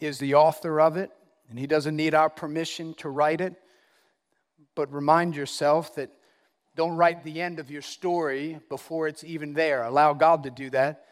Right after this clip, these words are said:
'cause God can turn difficult situations around so fast in our lives, and if we place our hope and our trust in him.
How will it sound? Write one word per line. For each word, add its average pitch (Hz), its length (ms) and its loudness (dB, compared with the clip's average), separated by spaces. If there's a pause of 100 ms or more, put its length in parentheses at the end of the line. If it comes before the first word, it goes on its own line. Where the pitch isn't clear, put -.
(180)
'cause - 160 -16
God 156 260 4
can 135 180 -14
turn 156 280 -8
difficult 151 480 -6
situations 151 640 -8
around 139 500 0 (320)
so 165 320 -2
fast 156 520 -2
in 147 120 -8
our 135 180 0
lives, 139 540 -2
and 139 260 -14 (580)
if 147 120 -16
we 156 80 -8
place 156 420 2
our 139 200 0
hope 151 300 -6
and 139 120 -4
our 131 120 -2
trust - 440 -6
in 135 120 -10
him. 139 360 -6